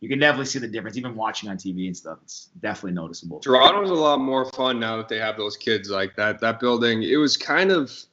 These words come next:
Speaker 2: when I first started, it wasn't, it certainly wasn't, like, the most fun building to play in. 'Cause you can go to Philly and that's a whole bunch of blue collar people that just came off the port and all that kind of stuff. And they're coming to the games, like,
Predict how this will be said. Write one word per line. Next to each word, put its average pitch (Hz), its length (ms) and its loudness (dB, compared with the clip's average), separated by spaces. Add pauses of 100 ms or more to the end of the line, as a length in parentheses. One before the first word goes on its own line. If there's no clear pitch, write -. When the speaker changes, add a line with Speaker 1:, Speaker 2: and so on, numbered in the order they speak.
(400)
Speaker 2:
when 127 140 -2
I 147 100 6
first 147 320 0
started, 127 380 4
it 120 80 2
wasn't, 127 520 2
it 123 160 2 (120)
certainly 151 400 2
wasn't, 120 340 2
like, 110 200 0
the 113 60 -4
most 104 260 -4
fun 110 260 0
building 101 300 -4
to 92 40 -10
play 90 280 -4
in. 80 180 -10 (840)
'Cause 139 160 6
you 185 100 8
can 160 120 4
go 143 140 8
to 123 60 6
Philly 135 480 6
and 117 80 2
that's 123 180 2
a 127 60 -4
whole 123 180 2
bunch 117 280 0
of 113 80 -6
blue 120 200 0
collar 110 280 0
people 117 400 0
that 107 140 -2
just 110 200 -6
came 113 200 2
off 107 200 2
the 101 80 -10
port 113 360 2
and 107 80 -4
all 107 140 2
that 107 200 2
kind 110 180 2
of 104 60 -4
stuff. 107 360 0
And 110 100 -4
they're 117 140 2
coming 123 200 4
to 120 40 0
the 117 100 2
games, 113 460 2
like, 104 440 0